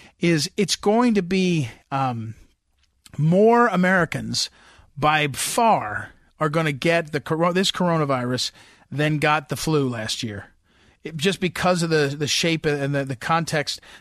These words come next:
the, the contours of how it's trans-, transmitted. So, and it, and when we do, many of us, it's not gonna be anything worse than a, a sort of a head cold. I mean, a, you know, a common cold.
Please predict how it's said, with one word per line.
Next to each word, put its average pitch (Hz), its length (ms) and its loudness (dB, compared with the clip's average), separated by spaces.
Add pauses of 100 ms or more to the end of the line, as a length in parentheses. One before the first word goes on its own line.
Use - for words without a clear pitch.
the, 139 100 -2
the 135 120 -4
contours 160 640 0
of 131 80 -4
how 165 300 0
it's 151 160 -2
trans-, 160 420 -4
transmitted. 151 640 -2 (460)
So, 175 300 2
and 170 160 2
it, 185 260 -2
and 180 220 2
when 208 200 2
we 196 160 2
do, 220 440 2 (240)
many 143 260 2
of 123 140 0
us, - 240 -4 (560)
it's 214 160 0
not 208 140 2
gonna 208 120 0
be 196 160 2
anything 185 240 2
worse 185 280 0
than 175 100 0
a, 156 280 0
a 143 120 -4
sort 151 180 -2
of 143 60 0
a 135 40 2
head 165 180 -2
cold. 123 260 -2
I 143 100 -2
mean, 151 160 2
a, 156 220 -4
you 170 80 -2
know, 139 140 0
a 135 100 -2 (280)
common 180 300 2
cold. 123 460 0